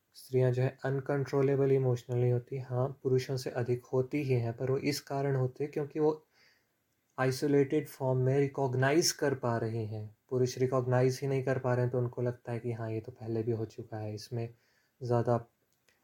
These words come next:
इमोशन को कंडक्ट करने की, स्टिमुलस को कंडक्ट करने की क्या बात है। तो basically this is another strength of the women। लेकिन फिर से इसमें भी यही बात कहनी होगी कि आजकल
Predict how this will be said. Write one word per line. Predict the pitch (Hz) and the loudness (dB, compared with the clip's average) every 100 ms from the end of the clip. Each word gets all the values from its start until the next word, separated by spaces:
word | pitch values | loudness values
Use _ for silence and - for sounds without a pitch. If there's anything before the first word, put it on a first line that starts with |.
| _ _ | _ _
इमोशन | 131 123 123 143 135 | 2 4 4 2 0
को | 135 | -2
कंडक्ट | 127 131 123 127 131 - | -2 -2 2 2 0 -6
करने | - 120 123 | -2 2 2
की, | 123 139 | 2 -2
स्टिमुलस | 131 - 135 135 135 143 - | -4 -2 0 2 4 2 0
को | 143 | -4
कंडक्ट | - 127 127 123 - | 0 2 2 2 -2
करने | 135 123 120 | -2 0 0
की | 120 | 0
क्या | 120 120 | -2 -2
बात | 113 113 110 | 0 -2 -4
है। | - 110 - _ _ _ _ _ _ _ - | -10 -12 -12 _ _ _ _ _ _ _ -10
तो | 139 | 0
basically | 165 170 190 180 180 | 0 2 2 4 4
this | 156 156 | 2 0
is | 185 - 147 | -2 -2 -4
another | 139 143 175 | 0 4 2
strength | 170 - 135 127 123 | 0 -8 -2 -2 0
of | 131 | -4
the | - | -2
women। | 131 139 131 151 - _ _ _ _ | -2 2 2 0 -8 _ _ _ _
लेकिन | 131 139 143 156 | 0 0 0 -4
फिर | - 175 175 | -2 -2 -2
से | - 127 | -2 -2
इसमें | - 131 - 147 | -2 -6 -6 -6
भी | 147 143 | -2 0
यही | 135 135 | 2 0
बात | 135 131 | -2 -6
कहनी | - 123 120 | -4 -2 0
होगी | 127 117 120 | 0 0 0
कि | 127 143 143 _ _ _ _ _ - | -2 -6 -10 _ _ _ _ _ 0
आजकल | 127 127 - 170 185 | 0 0 -2 0 0